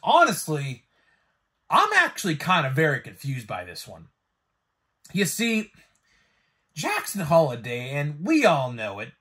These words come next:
it's not a secret, he really didn't have a good twenty twenty-four. I mean, he had a really good, like, April, but when he was in the triple A, did really well, got called up, was terrible, got sent back down, did okay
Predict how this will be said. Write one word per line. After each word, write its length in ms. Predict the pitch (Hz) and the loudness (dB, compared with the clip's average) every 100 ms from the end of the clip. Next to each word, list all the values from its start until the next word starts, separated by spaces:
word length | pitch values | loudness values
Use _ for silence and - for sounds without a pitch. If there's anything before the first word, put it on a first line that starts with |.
| - | -2
it's 240 | 220 - | -2 0
not 240 | 170 147 | 0 0
a 60 | 117 | 0
secret, 540 | - 117 104 95 110 - _ _ _ _ _ _ _ | -8 -12 -14 -14 -16 -16 _ _ _ _ _ _ _
he 160 | _ - | _ -4
really 320 | 403 392 403 | -4 0 0
didn't 200 | 330 226 | 0 -2
have 220 | 185 240 | -4 -2
a 60 | 147 | -4
good 260 | 120 143 131 | -2 -4 -4
twenty 300 | - 131 107 | -6 -8 -8
twenty-four. 680 | 107 101 - - 107 - _ _ _ _ _ | -14 -16 -16 -16 -16 -16 _ _ _ _ _
I 200 | 180 190 | -4 -2
mean, 200 | 196 190 | -2 -2
he 120 | 190 | 0
had 180 | 233 359 | 2 4
a 300 | 220 185 226 | 2 0 -6
really 560 | 302 349 339 302 269 233 | 0 2 4 2 0 -4
good, 400 | 185 240 269 233 | -4 0 0 0
like, 340 | 214 190 170 - | 2 0 0 -6
April, 560 | 220 311 - 175 185 | 0 0 0 -2 0
but 80 | 175 | -2
when 140 | 160 | -4
he 120 | 220 285 | -4 -4
was 180 | 285 | -4
in 140 | 247 240 | -4 0
the 140 | 220 | 0
triple 440 | - 262 262 190 262 | 0 -4 -4 0 2
A, 320 | 220 127 135 _ _ _ _ | 2 0 -10 _ _ _ _
did 200 | 285 311 | -2 -2
really 260 | 277 269 214 | -4 -4 -2
well, 340 | 208 285 214 | 2 4 4
got 240 | 220 285 - | 4 2 2
called 360 | 247 240 175 | 2 4 4
up, 300 | 247 269 - | 4 4 2
was 240 | 190 170 - | -4 -4 -8
terrible, 720 | - 240 330 190 143 135 190 | -2 2 4 2 -2 -6 -4
got 260 | 269 202 | -2 -2
sent 240 | - 233 208 | -4 -6 0
back 260 | 226 165 | 0 0
down, 360 | 160 277 285 180 | 0 0 0 -2
did 100 | 185 | 0
okay 800 | 190 156 - 262 311 156 160 185 | -2 -2 -4 2 2 2 -6 -10